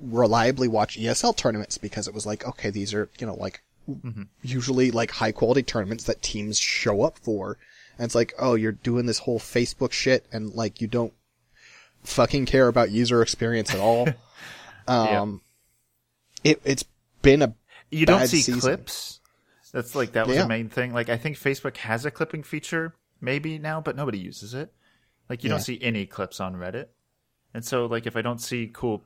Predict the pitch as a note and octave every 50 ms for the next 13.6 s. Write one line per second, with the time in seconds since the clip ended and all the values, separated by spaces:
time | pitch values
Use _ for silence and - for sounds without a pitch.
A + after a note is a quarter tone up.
0 | _ _ _ _ _ _ _ _ _ - - C3 A2+ G#2+ - - E3+ F3 - _
1 | - D#3 D3 C#3+ C#3+ - - - C3 A2 G2 F#2+ F#2+ G#2 A2+ A#2 A#2+ B2+ C3 C3
2 | - - D3+ C#3+ - - - - - - - _ _ _ _ _ - C3 - -
3 | D3+ C#3+ - - D3 D#3+ E3 - - D#3 D3 D3 C#3 - - - - C#3 D#3 D#3
4 | A2+ F#2+ F2+ - - - - - D#3 C#3 A#2 G2 F2+ F#2 - _ _ _ _ B2
5 | A2 F#2+ - G#2+ F#2 F2+ - - G#2 F#2+ F2 F2 F2 - _ _ _ _ _ _
6 | _ _ _ _ - A2+ G2+ F#2 F2+ F#2+ - _ _ _ _ _ _ - - A#2+
7 | B2 A#2+ A2+ A2+ G#2+ G2+ G2 F#2+ - - - _ _ _ _ _ _ _ _ _
8 | _ _ _ _ - G#2+ G#2+ G#2 G#2+ G2 G2 - F2 F2+ F2 - _ _ _ _
9 | _ _ _ - F#2 F#2 - - G2+ F#2 F#2+ F#2+ F#2 - B2+ B2+ A#2+ A#2 F#2+ A#2
10 | F2 E2+ E2+ - - - _ _ _ - - - - - _ _ _ _ _ _
11 | _ _ _ _ _ _ _ _ _ _ _ _ _ _ _ _ _ _ _ _
12 | _ _ _ _ - A#2 G2+ F#2 F2+ F2 - _ _ _ _ _ _ _ _ _
13 | _ _ _ _ _ _ _ - C#3+ F3 F#3 E3